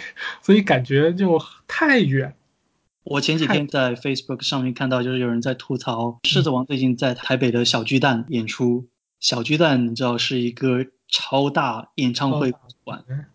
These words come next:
Speaker 2: 我不知道具体有几层啊，大概也是有五六层的那种，很多人买票都是买到，这也是山顶，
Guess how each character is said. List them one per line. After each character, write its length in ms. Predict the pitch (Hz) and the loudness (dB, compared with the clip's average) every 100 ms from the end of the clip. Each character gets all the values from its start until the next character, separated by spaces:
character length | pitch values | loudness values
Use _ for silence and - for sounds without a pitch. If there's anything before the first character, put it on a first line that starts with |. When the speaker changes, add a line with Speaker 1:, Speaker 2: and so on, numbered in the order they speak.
| _ _ _ | _ _ _
Speaker 2:
我 120 | 160 127 | -6 -2
不 80 | |
知 80 | 139 | 2
道 140 | 190 165 | 4 4
具 140 | 165 | 4
体 40 | |
有 120 | 135 127 | 2 0
几 120 | 117 | -2
层 160 | 123 | -6
啊， 120 | 117 113 | -4 -2
大 180 | 151 | 0
概 100 | 139 | 2
也 120 | 131 117 | 2 2
是 140 | 143 | 2
有 120 | 127 | 2
五 120 | 127 | 2
六 160 | 123 127 | 2 2
层 160 | 120 117 | 0 -2
的 100 | 117 | 0
那 120 | 117 | 0
种， 240 | 127 - _ _ _ _ | -2 -12 _ _ _ _
很 120 | 127 | -4
多 140 | 127 131 | 0 0
人 80 | |
买 140 | 131 113 | 0 -2
票 180 | 117 131 | -2 -4
都 100 | 127 | -2
是 120 | 139 | -2
买 180 | 120 113 | -2 -2
到， 380 | 127 117 113 117 - - | -2 -2 -2 -6 -12 -8
这 180 | 135 120 | -2 0
也 140 | 117 | 0
是 140 | - | 0
山 280 | 131 139 135 | 2 2 2
顶， 240 | 135 131 | 0 -4